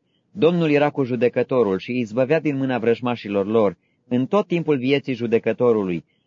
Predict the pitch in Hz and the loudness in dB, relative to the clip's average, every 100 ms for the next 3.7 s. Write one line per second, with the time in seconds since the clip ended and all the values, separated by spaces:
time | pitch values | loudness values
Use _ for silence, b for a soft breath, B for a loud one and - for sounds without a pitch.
0 | _ 123 - 135 180 160 147 139 120 _ | _ -4 0 0 2 2 0 0 -4 _
1 | _ 151 165 170 165 185 170 165 123 107 | _ -6 -2 0 0 0 -2 0 0 2
2 | 113 123 117 143 135 120 110 104 - 131 | 0 -4 -6 -4 -2 0 0 -2 0 0
3 | 127 117 104 113 127 123 | 0 0 0 0 0 0